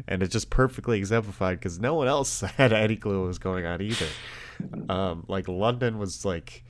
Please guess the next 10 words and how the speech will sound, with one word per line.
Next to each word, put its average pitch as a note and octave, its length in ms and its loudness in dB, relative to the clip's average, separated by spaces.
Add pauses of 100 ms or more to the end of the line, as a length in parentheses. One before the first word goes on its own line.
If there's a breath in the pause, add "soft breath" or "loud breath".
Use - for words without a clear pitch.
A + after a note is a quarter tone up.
(340 soft breath)
I - 60 0
don't, - 200 -4
it, - 420 -8
it's A#2 220 0
just - 300 0
so B2 220 4
confusing G#2+ 720 -2
to G2 100 -8
see G#2 260 -2
these G2 340 -2